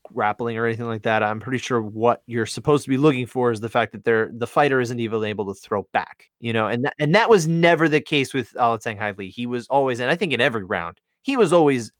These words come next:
willing to put his strikes out there and, and throw back. It just clearly wasn't at the same level. So to me, you want damage? Most definitely. Heavy, heavy damage. Duration? Debatable. I think you could debate that. So that's why I'd understand why you could get to a ten eight, but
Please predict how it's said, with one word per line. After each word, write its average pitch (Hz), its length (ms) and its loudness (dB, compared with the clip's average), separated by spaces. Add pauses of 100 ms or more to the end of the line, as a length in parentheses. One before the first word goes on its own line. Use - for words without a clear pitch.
(160)
willing 165 440 4
to 123 80 -2
put - 280 2 (240)
his 135 180 -4
strikes 147 480 -2
out 127 300 -2
there 101 320 -2
and, 98 340 -10
and 101 260 -12
throw 113 220 -2
back. 107 320 0
It 120 60 -6
just 127 320 -6 (400)
clearly 202 380 2
wasn't 117 260 0
at 104 80 -12
the 117 80 -8
same 113 280 -6
level. 101 280 0
So - 160 -8
to 143 120 -14
me, 175 400 2 (220)
you 156 160 -2
want 165 380 2
damage? 180 520 2
Most 156 360 2
definitely. 104 420 -2
Heavy, 139 240 -2
heavy 110 240 -4
damage. 92 460 -12 (200)
Duration? 175 720 2 (280)
Debatable. 147 640 4
I 131 80 -4
think 143 220 -6
you 147 80 -10
could 139 80 -10
debate 135 380 -2
that. 95 240 -8 (260)
So - 160 -4
that's 147 180 4
why 139 200 6
I'd 123 80 2
understand 117 540 -6
why 107 180 0
you 113 140 -8
could 117 120 -20
get 120 180 -6
to 127 100 -8
a 117 40 -6
ten 117 280 -4
eight, 123 220 -6
but 113 300 -6